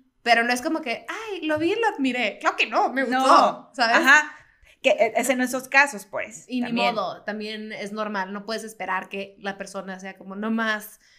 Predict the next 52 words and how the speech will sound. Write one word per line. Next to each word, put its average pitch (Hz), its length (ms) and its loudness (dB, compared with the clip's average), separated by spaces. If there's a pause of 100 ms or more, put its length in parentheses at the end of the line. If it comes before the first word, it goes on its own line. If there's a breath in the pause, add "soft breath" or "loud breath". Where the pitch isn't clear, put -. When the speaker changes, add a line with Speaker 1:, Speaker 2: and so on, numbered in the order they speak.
(120 soft breath)
Speaker 1:
mi 226 300 -2
persona. 208 460 -6
Mientras 240 360 -10
yo, 233 80 -10 (160)
o 214 60 -8
sea, 220 160 -6
creo 302 180 0
que 320 80 -4
mientras 202 320 -6
no 202 120 -8
falten 220 400 -4
el 247 120 -6
respeto 196 440 -8
a 220 40 -2
la 208 80 -2
relación 190 440 -8
de 208 80 -6
acuerdo 202 260 -2
a - 20 0
los 196 340 -8 (380)
Speaker 2:
El, 226 80 -2
Speaker 1:
lineamientos 226 560 4
Speaker 2:
el 254 80 0
Speaker 1:
que 233 60 6
ustedes 233 100 -4 (100)
Speaker 2:
acuerdo, 226 100 6
Speaker 1:
hayan 220 200 0
puesto, 247 260 2
Speaker 2:
ajá, 311 120 4
el 381 60 2
acuerdo 190 300 -8
que 196 80 -14
tengan, 175 320 -12
Speaker 1:
no 220 80 -4
hay 208 60 -2
Speaker 2:
exacto. 196 320 -2
Speaker 1:
pedo. - 180 -20
Speaker 2:
Exactamente. 226 1040 -2
Speaker 1:
Es 208 60 -6
súper 311 300 -2
utópico 240 480 -4
y 233 40 -2
súper 214 340 -6
pendejo 196 420 -6
pensar 190 360 -8
que 196 120 -8
solo 208 260 -8
tienes 202 240 -6
ojos 214 180 -12
para 185 160 -6
esa 196 160 -14
persona 294 460 -2